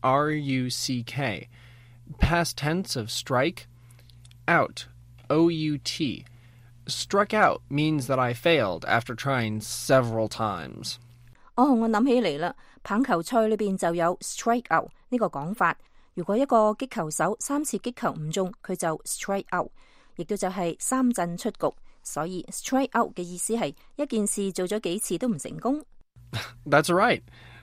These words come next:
Speaker 1: Uh, looks like you've got a good grasp of the rules of baseball. Why don't you try and use it in a sentence?
Speaker 2: 嗯，等我諗下。有啦，我嘅一個朋友申請咗幾間學校嘅研究院，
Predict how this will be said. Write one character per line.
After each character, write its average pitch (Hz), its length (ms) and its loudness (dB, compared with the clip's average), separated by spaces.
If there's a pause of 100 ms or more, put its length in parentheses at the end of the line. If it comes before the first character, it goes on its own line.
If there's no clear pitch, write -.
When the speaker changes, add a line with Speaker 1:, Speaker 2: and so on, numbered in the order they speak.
(240)
Speaker 1:
Uh, 139 100 0
looks 156 400 4
like 160 200 2
you've 165 160 4
got 147 160 4
a 135 60 2
good 139 300 0
grasp 139 480 6
of 120 140 2
the 123 120 -2
rules 131 300 2
of 110 140 -4
baseball. 107 560 2 (520)
Why 165 340 4
don't 240 180 -2
you 233 60 -2
try 214 340 4
and 117 300 0
use 139 240 0
it 160 100 4
in 170 140 0
a 160 40 0
sentence? - 600 -2 (640)
Speaker 2:
嗯， 185 480 -4
等 226 180 0
我 247 80 2
諗 220 200 0
下。 262 180 -2 (760)
有 165 140 -2
啦， 165 120 0 (560)
我 247 160 2
嘅 302 120 2
一 320 40 4
個 311 100 2
朋 196 220 0
友 202 180 2
申 311 180 -2
請 294 160 2
咗 247 220 2
幾 202 200 -2
間 277 180 0
學 302 120 -2
校 196 160 -2
嘅 196 100 -4
研 156 220 -6
究 196 160 -2
院， 190 240 0